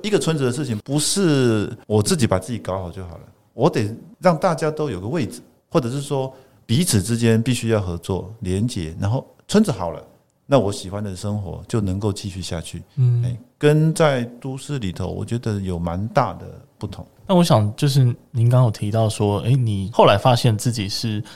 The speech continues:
Speaker 2: 种农村的角色了。
Speaker 1: 是，是，是。
Speaker 2: 那会不会想要去种其他的农村呢？
Speaker 1: 啊，我觉得这个也是很自然的发展。
Speaker 2: 嗯。
Speaker 1: 就最后人家会来看你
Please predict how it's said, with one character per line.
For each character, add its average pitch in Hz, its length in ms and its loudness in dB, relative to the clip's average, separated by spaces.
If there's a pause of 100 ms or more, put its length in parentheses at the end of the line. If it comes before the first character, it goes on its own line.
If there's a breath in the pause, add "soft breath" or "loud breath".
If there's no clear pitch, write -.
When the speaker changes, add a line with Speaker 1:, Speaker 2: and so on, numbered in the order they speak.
(180 loud breath)
Speaker 2:
种 160 240 8
农 123 240 8
村 160 200 8
的 156 120 10
角 87 200 2
色 - 200 -4
了。 - 100 -8
Speaker 1:
是， 143 220 -4
是， 113 240 -8
是。 90 200 -10 (200)
Speaker 2:
那 156 560 10
会 202 180 6
不 151 100 2
会 147 140 10
想 104 220 6
要 104 60 4
去 120 200 2
种 117 240 4
其 101 160 -4
他 101 140 -2
的 98 80 -2
农 95 240 -2
村 147 240 -6
呢？ 151 60 -4 (260)
Speaker 1:
啊， 180 160 4 (340 loud breath)
我 147 160 6
觉 180 100 6
得 196 80 2
这 190 140 -2
个 135 180 2 (240)
也 104 160 2
是 131 220 0
很 101 240 2
自 127 160 0
然 95 160 8
的 90 80 -6
发 90 220 -8
展。 - 200 -14 (180)
Speaker 2:
嗯。 139 100 8
Speaker 1:
就 123 180 6 (180)
最 220 200 0
后 175 240 2
人 104 160 2
家 156 160 0
会 151 100 0
来 117 80 -2
看 107 240 -4
你 78 100 -10